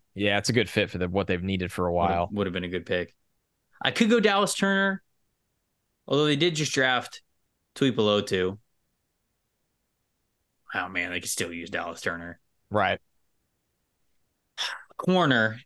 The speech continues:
Speaker 2: we got Asante Samuel Junior, we got Michael Davis, we got J C Jackson. Oh, man.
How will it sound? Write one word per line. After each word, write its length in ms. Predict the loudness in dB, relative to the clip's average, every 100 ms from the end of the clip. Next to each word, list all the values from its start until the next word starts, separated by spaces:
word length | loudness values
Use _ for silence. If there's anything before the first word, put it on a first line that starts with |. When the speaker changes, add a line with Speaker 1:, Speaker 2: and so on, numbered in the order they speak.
| _ _ _ _
Speaker 2:
we 120 | 0 2
got 140 | 2
Asante 340 | 2 0 0
Samuel 300 | 0 0 0
Junior, 360 | 2 2 2 2
we 80 | 2
got 160 | 2
Michael 240 | 4 2 2
Davis, 720 | 2 2 2 2 0 -6 -10 _ _ _ _ _ _ -2
we 80 | -2
got 100 | 0
J 240 | 0 0
C 160 | -2 -2
Jackson. 640 | 0 0 -2 -6 -12 -18 _ _ _ _ _ _ _ _ _ _ _ _ _ _ _ _ _ _ _ _ _ _ _ _ _ _ _ _ _ _ _ _ _ _ _ _ _ _ _ _ _ -20 _ -10
Oh, 340 | -6 -2 -2 -4
man. 520 | -2 0 0 -4